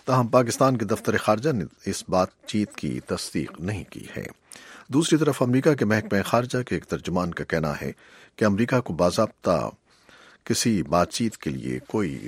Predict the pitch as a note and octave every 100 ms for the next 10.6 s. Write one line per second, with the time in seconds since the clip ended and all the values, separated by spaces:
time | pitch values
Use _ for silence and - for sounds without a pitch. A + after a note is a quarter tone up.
0 | - D#2 C2+ C2 - G2+ F#2 D#2+ B1 -
1 | - - - - _ _ _ - - -
2 | - - - - _ F#2 G2 A#2+ B2 A2+
3 | G#2+ - A2 G2 C3 C#3+ G#2+ F2+ D#2+ E2+
4 | A2 - G#2+ F#3 C#3 _ - F2+ - E2
5 | C2+ C2+ A#1+ - A1+ A1+ B1+ - - A1+
6 | G1+ - - - _ _ _ - - -
7 | - G2+ C#3 D#3+ E3+ D#3 D3+ F3+ D3+ A#2
8 | A#2 A2+ - B2+ B2+ B2+ A#2+ B2 - A2
9 | G#2 A2+ A2 D#3 D3 F2 - D#2+ D#2+ G#2+
10 | - - G2 B1 B1 A1